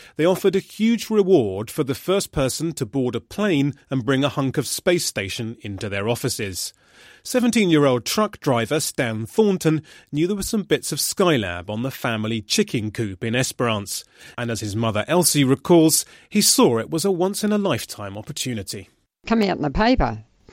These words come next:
Speaker 2: that there's ten thousand dollars reward for the, from the San Francisco Examiner, and there was all these bits of things on the chook roof. So he went out there, he found the pieces,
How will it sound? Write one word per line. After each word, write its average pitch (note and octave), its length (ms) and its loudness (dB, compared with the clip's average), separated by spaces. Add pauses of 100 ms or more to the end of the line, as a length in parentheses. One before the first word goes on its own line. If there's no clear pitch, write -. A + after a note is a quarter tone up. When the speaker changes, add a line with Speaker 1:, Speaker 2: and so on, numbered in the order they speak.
(120)
Speaker 2:
that C#3 280 0
there's C#3 260 2
ten D3+ 240 -6
thousand C#3+ 320 -4
dollars C#3+ 280 -2
reward C#3 440 2
for C#3 160 -2
the, B2+ 140 0
from C#3+ 240 4
the C3 80 6
San D3 240 4
Francisco D3 520 0
Examiner, D3 560 2 (600)
and C#3 120 2
there C#3+ 140 4
was C3+ 160 -2
all D3 160 0
these C3 460 -2 (260)
bits - 240 -2
of C#3+ 80 0
things D3+ 280 2
on C#3+ 160 4
the C3+ 200 2 (140)
chook - 180 2
roof. E3+ 380 4 (1080)
So C#3 200 -2
he E3 160 4
went D3+ 180 6
out C3 160 2
there, D3 100 4
he D#3 160 4
found D3+ 320 2
the B2+ 40 4
pieces, C3+ 440 2